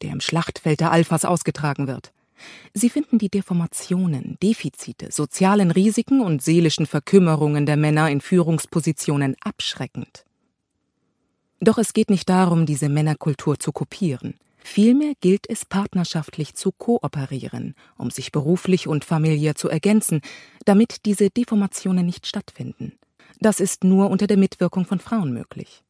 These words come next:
Frauen brauchen im Berufsleben Strategien und Erfahrungen darüber, welche Persönlichkeitsmerkmale zu kultivieren sind.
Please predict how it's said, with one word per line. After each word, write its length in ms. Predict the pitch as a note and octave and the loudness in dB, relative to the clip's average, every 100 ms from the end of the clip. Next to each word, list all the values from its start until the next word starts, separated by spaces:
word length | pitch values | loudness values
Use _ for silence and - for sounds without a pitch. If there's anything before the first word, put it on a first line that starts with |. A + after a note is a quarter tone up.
| _ _ _ _ | _ _ _ _
Frauen 420 | - G#3 A#3 C4 | -2 4 6 6
brauchen 340 | G3+ G3+ G3+ G3+ | 4 2 2 0
im 140 | F3+ | 2
Berufsleben 600 | E3 D#3+ - - D#3 D3+ | 0 -2 -4 -2 -2 -2
Strategien 880 | - - D#3 F3+ - F3+ C#3 A2+ - | -4 -6 -4 -4 -4 -2 -2 -4 -8
und 120 | B2 - | -12 -12
Erfahrungen 640 | - E3 E3+ E3+ E3+ F3 | -4 0 2 2 2 4
darüber, 460 | F3 F3 F3+ F#3 G3+ - - - | 4 4 2 2 0 -4 -16 -2
welche 420 | E3 A3 - C4+ | 4 4 4 0
Persönlichkeitsmerkmale 1300 | G#3+ E3+ G#3+ G3+ C#3 - C3 - C#3 B2+ C#3+ B2+ B2+ | 0 2 2 2 0 -6 -6 -4 -6 -4 -6 -4 -6
zu 120 | - | -8
kultivieren 600 | - D3+ D#3+ E3 E3+ A#2+ | -6 -4 -4 -4 -4 -6
sind. 380 | - - - - | -10 -12 -16 -20